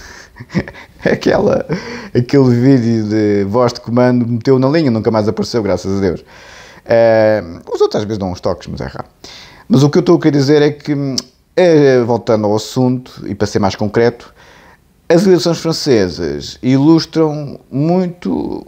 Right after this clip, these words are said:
o que são estes conflitos de gerações entre as classes sociais. O Macron, claramente um,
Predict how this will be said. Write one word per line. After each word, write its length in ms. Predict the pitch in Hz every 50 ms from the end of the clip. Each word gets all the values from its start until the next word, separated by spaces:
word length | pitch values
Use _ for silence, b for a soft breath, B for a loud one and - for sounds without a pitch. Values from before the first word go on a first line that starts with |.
| - -
o 160 | 151 170 170
que 160 | - - -
são 300 | - - - 190 180 175
estes 200 | 180 180 - -
conflitos 460 | - - 175 170 - 165 160 - -
de 80 | - 147
gerações 920 | 139 160 147 143 143 143 - 165 160 156 165 180 185 143 196 - - - b b b b b b b b b b -
entre 540 | 147 151 143 139 135 123 - - 127 120
as 140 | 120 120 -
classes 320 | - - 120 107 110 - -
sociais. 720 | - 135 - - - - - - 403 370 320 247 220 120
O 100 | 117 110
Macron, 540 | 107 110 107 104 104 - - - 117 110 101
claramente 680 | - - 110 104 101 98 98 101 98 95 92 - -
um, 400 | 92 95 90 85 80 76 78 -